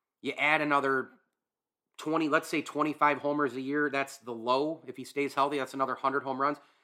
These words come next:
He should have, at the end of this Dodger contract, over twenty-eight hundred hits, over four hundred home runs. And R B I wise, I mean, I, he doesn't, he's not a huge R B I machine.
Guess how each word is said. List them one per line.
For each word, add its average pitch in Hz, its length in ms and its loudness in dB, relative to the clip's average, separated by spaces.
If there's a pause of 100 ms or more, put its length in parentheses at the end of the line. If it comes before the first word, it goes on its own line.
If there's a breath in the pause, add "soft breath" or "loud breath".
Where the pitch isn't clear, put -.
(160 soft breath)
He - 180 -4
should 202 200 2
have, 170 320 6
at 135 80 -4
the 139 140 -6
end 165 120 2
of 175 60 -2
this 151 160 -2
Dodger 139 340 2
contract, 127 640 -2 (500)
over 143 240 2
twenty-eight 165 540 0
hundred 147 320 2
hits, - 460 -10 (280)
over 139 240 4
four 165 400 0
hundred 147 240 4
home 135 260 0
runs. 113 540 2 (560)
And 131 260 0
R 151 200 10
B 143 180 2
I 135 200 6
wise, 185 600 0 (2500)
I 135 100 0
mean, 147 340 0 (640)
I, - 140 -6 (1300)
he 143 80 -4
doesn't, 170 340 2
he's 131 180 -6
not 185 180 8
a 170 40 0
huge 180 320 -4
R 156 160 8
B 147 140 0
I 143 120 6
machine. 143 580 -6